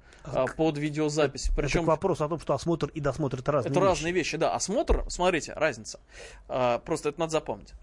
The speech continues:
Speaker 1: Осмотр. Вы сидите в машине, инспектор ходит вокруг нее и, значит, смотрит в окошко, смотрит, что там находится и так далее. Если он говорит:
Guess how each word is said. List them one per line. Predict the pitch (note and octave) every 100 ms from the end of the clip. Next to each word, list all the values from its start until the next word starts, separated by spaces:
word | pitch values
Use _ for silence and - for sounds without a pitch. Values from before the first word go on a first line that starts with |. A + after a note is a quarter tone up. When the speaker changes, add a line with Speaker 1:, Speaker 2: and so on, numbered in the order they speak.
| -
Speaker 1:
Осмотр. | D#3+ - G3+ E3 - - -
Вы | D3+ F#3+
сидите | F#3+ E3 D#3 C#3+
в | B2+
машине, | C3 C#3+ B3+ C#4 D#3 - - - - -
инспектор | - D3 - B3 B3
ходит | - G#3+ E3+ C#3+
вокруг | D#3 - D#3+
нее | E3 D#3 A#3+
и, | D4+ C#3+
значит, | C#3 D#3+ -
смотрит | - D#3+ E3+ - G#2+
в | A2+
окошко, | A2 A#3+ C#4+ - A3
смотрит, | F#3 D#3+ C#3+ A#2+
что | A#2+
там | A#2+ A3
находится | A#2 - B3 G#3+ -
и |
так | C#3+ C#3
далее. | B2+ G#2 - - - -
Если | F#3+ F#3
он |
говорит: | F3 F3